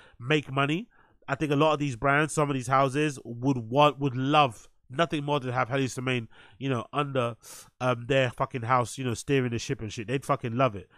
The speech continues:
Obviously, they wouldn't love the control he would exert and shit, and the terms that he would try to negotiate for. But when it comes to making money, the bottom line, he's the guy. He's actually the guy. But I'm curious, actually, if he doesn't go Chanel, would he try and do what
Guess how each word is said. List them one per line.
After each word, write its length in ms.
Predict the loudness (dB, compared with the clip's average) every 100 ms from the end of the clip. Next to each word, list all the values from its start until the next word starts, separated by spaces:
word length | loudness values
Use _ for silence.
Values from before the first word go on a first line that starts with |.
| -20 2
Obviously, 240 | 2 4 2
they 80 |
wouldn't 220 | 0 0 0
love 240 | 0 0
the 140 | -4 -2
control 400 | -6 0 2 2
he 120 | 0
would 140 | 0
exert 380 | -4 -2 -2 -2
and 100 | -6
shit, 300 | -4 -4 -4 _ -20 _ _
and 200 | -4 -2
the 60 | -4
terms 340 | -4 -2 -2 -4
that 100 | -4
he 120 | -2
would 180 | -2 0
try 140 | -2
to 120 | -2
negotiate 560 | -6 -2 -2 0 -4 -4
for. 280 | -2 -2 -2 -20 -20 -20 -6
But 520 | 4 6 4 -4 -14 _ _
when 140 | -6 -4
it 80 | 0
comes 220 | -2 0
to 100 | -2
making 380 | 0 0 -2 -2
money, 360 | -2 -2 -4
the 100 | -6
bottom 320 | 0 0 0
line, 360 | 2 2 2 -2
he's 260 | -6 -4 -2
the 120 | -2
guy. 320 | -2 -2 -4
He's 240 | -8 -8 -8 -2
actually 420 | -2 -2 -8 -6
the 120 | -8
guy. 300 | -6 -6 -8 _ -20 -20 -2
But 100 | 2
I'm 140 | 2 4
curious, 340 | 6 6 6
actually, 400 | -2 -4 -6 -8 -12 -8
if 100 | -6
he 60 | 2
doesn't 260 | 2 2
go 80 | -4
Chanel, 500 | -4 -4 -4 -4 -4 -6
would 140 | -6
he 100 | -6
try 240 | 2 4
and 100 | 4
do 140 | 0 0
what 240 | 0 -2